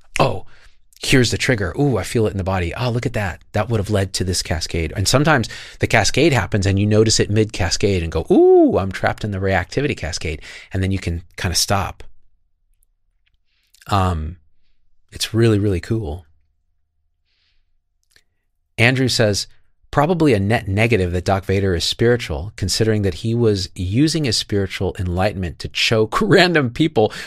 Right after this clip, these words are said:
when they upset him. Bingo. I would say this, it's a net negative. There are many teachers out there, I think, that have been net negatives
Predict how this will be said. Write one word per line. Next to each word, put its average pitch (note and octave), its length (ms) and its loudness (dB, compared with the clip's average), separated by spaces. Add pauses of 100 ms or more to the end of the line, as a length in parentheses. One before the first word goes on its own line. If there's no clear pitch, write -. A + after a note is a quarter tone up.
when A2 120 2
they G#2 100 2
upset F#2+ 340 0
him. D#2 180 -4 (840)
Bingo. C#3 540 0 (580)
I A#2 120 6
would E3 180 6
say G2 220 2
this, G#2 260 2
it's G2+ 140 -2
a G#2 80 0
net G#2 260 0
negative. G#2 720 -2 (540)
There G2+ 100 4
are F#2 80 4
many A2 320 2
teachers G#2 480 -2
out E2 200 -4
there, D#2+ 320 -6 (120)
I F#2 80 -4
think, E2 480 -8 (540)
that F#2 140 0
have F#2+ 140 0
been F2+ 220 0
net A#2 240 0
negatives F#2+ 640 -4